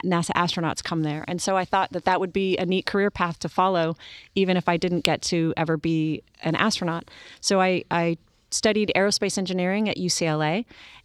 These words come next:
and while I was there, I got involved with a, a group of aerospace engineers who wanted to, um, participate i-, in this engineering project. And so we built a submarine, a human-powered submarine. And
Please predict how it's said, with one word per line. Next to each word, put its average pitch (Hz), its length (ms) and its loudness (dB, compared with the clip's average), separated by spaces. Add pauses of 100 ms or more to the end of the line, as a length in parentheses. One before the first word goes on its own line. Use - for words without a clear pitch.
and 170 260 2
while 185 280 4
I 180 120 4
was 170 180 0
there, 226 220 4
I 185 80 2
got 175 180 2
involved 170 460 0
with 170 260 -2
a, 160 220 2
a 165 60 0
group 233 260 0
of 214 100 2
aerospace 170 460 2
engineers 165 420 0
who 185 140 0
wanted 175 380 2
to, 165 520 2
um, 165 340 -2
participate 202 580 0 (120)
i-, - 40 -4
in 170 420 -2
this 170 240 0
engineering 180 400 0
project. - 480 -2 (340)
And 175 140 -2
so 190 100 4
we 214 140 4
built 214 180 2
a 208 60 2
submarine, 165 480 0
a 165 80 -2
human-powered 185 640 0
submarine. 165 500 0 (440)
And 165 440 2